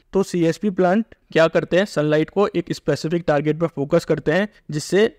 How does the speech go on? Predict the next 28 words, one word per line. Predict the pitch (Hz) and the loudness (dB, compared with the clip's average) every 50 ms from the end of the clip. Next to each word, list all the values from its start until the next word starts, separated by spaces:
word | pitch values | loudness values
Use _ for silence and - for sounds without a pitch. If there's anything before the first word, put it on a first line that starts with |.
| _ _ | _ _
टेम्परेचर | - 143 147 151 156 160 156 - 196 185 | -2 0 0 0 0 0 0 0 0 0
बढ़ता | 175 185 180 175 185 180 | 0 0 0 2 2 2
है, | 180 185 190 220 220 - _ _ - | 2 2 2 0 -2 -8 _ _ -12
उस | 151 - - _ - | -12 -12 -14 _ -6
लाइट | 147 147 147 151 151 - | -4 0 0 0 0 0
की | - 196 | 0 0
इंटेंसिटी | 185 165 151 - 160 160 - 180 170 208 196 | 0 0 0 0 -2 -2 -2 -4 -4 -2 -2
बनती | 170 170 165 160 - 180 185 | -2 -2 -2 -2 0 0 0
है | 208 233 233 180 | 0 0 2 0
और | 180 180 - - | 0 0 -2 -6
इससे | 185 - - - 220 | -10 -6 -2 0 0
हम | 196 202 214 | 2 2 0
काफी | 208 - 165 147 - 220 202 | 0 0 -2 -2 -2 -2 -4
अच्छी | - 160 - - - 202 | -4 -6 -8 -8 -8 -4
पावर | 190 - 147 135 143 143 | -2 0 0 0 0 -2
को | - - 254 | 0 0 0
जनरेट | 214 185 170 165 156 156 147 - | 2 2 2 2 2 2 0 0
कर | - 139 | -2 -4
पाते | 139 143 131 127 - 143 | -4 -4 -6 -6 -4 -6
हैं। | 143 139 - _ _ _ | -6 -6 -8 _ _ _
So | - 165 | -6 -2
दोस्तों, | 165 160 151 - - 208 | -2 -2 -2 -2 0 -2
इसका | 190 - - - 190 | -2 0 0 0 0
राइट | 156 143 139 147 165 175 180 | 0 0 0 -2 0 0 0
आंसर | 175 165 165 - 165 | 0 0 0 0 0
होगा | 156 147 151 185 202 - - - | 0 2 2 2 2 0 -2 -6
ऑप्शन | 147 - - - 160 | -8 -4 -2 -2 -2
नंबर | 156 147 143 139 147 196 | 0 -2 0 0 0 0